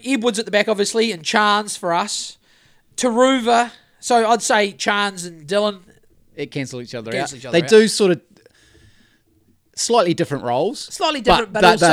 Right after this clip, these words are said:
Speaker 1: also
Speaker 2: they're as important to their teams.
Speaker 1: One hundred percent.
Speaker 2: Yeah.
Speaker 1: Like, I think they both read the game really well, and they're both massive workhorses
Speaker 2: Yep.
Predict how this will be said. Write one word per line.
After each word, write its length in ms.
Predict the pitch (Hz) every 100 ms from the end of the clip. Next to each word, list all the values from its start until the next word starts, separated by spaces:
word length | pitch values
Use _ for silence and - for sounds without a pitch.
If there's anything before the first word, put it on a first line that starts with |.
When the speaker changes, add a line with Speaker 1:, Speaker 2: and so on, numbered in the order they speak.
| 160
Speaker 1:
also 160 | 190 175
Speaker 2:
they're 280 | 165 156 160
as 280 | 175 165 139
important 520 | 147 123 151 143 131 -
to 60 |
their 120 | 123
teams. 520 | 110 123 104 95 - -
Speaker 1:
One 180 | 339 330
hundred 140 | 302
percent. 240 | 220 - 226
Speaker 2:
Yeah. 80 | 202
Speaker 1:
Like, 80 | 220
I 40 |
think 200 | 220 254
they 100 | 226 202
both 440 | 214 220 214 -
read 340 | 185 196 196
the 60 | 170
game 360 | 160 185 180 165
really 400 | 170 185 196 185
well, 440 | 160 165 165 165
and 160 | 170 180
they're 100 | 175
both 380 | 143 170 175 -
massive 760 | 139 180 208 226 226 214 - 170
workhorses 880 | 165 185 185 180 156 - 131 117 123
Speaker 2:
Yep. 160 | 110